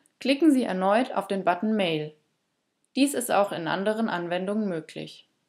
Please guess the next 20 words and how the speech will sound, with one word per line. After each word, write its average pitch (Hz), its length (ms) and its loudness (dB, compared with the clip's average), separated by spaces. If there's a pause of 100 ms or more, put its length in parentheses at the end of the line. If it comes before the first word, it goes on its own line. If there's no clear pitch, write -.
(680)
Viele 330 280 6
Funktionen 254 520 2
von 220 220 -4
eGroupware 220 680 0
können 190 280 -4
Sie 185 80 -6
flexibel 214 560 -2
an 202 160 -2
Ihre 180 220 -4
Gewohnheiten 202 640 -2
anpassen. 165 640 -8 (760)
Möchten 254 260 4
Sie 226 120 4
zum 196 180 -6
Beispiel 226 460 4
die 202 80 0
Spaltenbreite 233 840 2
im 185 160 -2
Mail-Menü 220 540 2
verändern, 185 680 -2